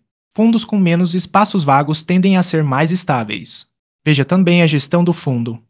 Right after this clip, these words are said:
Gestores experientes fazem diferença. Quais são os principais riscos ao investir em fpis? Os riscos incluem variações no mercado imobiliário e inquilinos inadimplentes.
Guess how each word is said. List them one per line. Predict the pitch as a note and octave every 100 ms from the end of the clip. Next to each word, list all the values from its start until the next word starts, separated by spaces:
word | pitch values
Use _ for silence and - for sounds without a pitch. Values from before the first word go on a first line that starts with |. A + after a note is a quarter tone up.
| _ _
Gestores | D3 D#3 F#3 F3+
experientes | E3 D#3 E3 E3 F3+ G3+
fazem | - F3 E3
diferença. | F3+ G3 A3+ E3 A#2+ A2 - A#2+ - _ _
Quais | - A#3+
são | A3+ G#3+
os | G3
principais | F3 D#3 D#3+ D#3+ D#3+
riscos | - G3 - D#3
ao | D#3
investir | D#3+ F#3 F#3 G3+ F3
em | C#3
fpis? | - C3 A2 - - _ _ _
Os | -
riscos | - F#3+ - D3+
incluem | D3+ E3+ F#3 F3+
variações | E3+ F3+ F#3 D3+ C#3+ C#3
no |
mercado | D3+ E3 E3+ F3+
imobiliário | G3 G3+ G#3 F3+ D#3+ D#3+ D#3+
e |
inquilinos | A3 A3+ G3 D3 D#3+ F3
inadimplentes. | F#3+ F#3 F#3+ D#3+ C3+ B2 A#2 C3 -